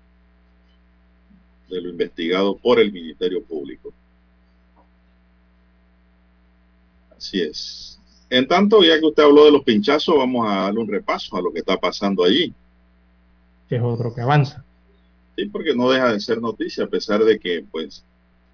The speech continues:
Speaker 1: pareciera que está pasmado el caso. No, no está pasmado, es que el juicio de los pinchazos es extenso también.
Speaker 2: Largo, mucho, mucho
Speaker 1: En el
Speaker 2: papel, muchas
Speaker 1: decimoctavo
Speaker 2: cosas que
Speaker 1: día,
Speaker 2: ver.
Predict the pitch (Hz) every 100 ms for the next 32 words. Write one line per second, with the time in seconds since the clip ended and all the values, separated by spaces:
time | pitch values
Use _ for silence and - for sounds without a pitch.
0 | _ _ - 82 85 - 104 104 87 -
1 | 95 101 98 101 110 110 104 117 127 123
2 | 101 143 143 147 139 143 147 101 104 110
3 | 113 104 120 - 131 113 92 87 90 85
4 | 82 98 101 123 98 - 120 135 - -
5 | 85 90 85 - - _ _ _ _ _
6 | _ - 120 131 131 117 127 135 135 120
7 | 135 113 120 123 127 135 123 117 - 190
8 | - 156 143 147 139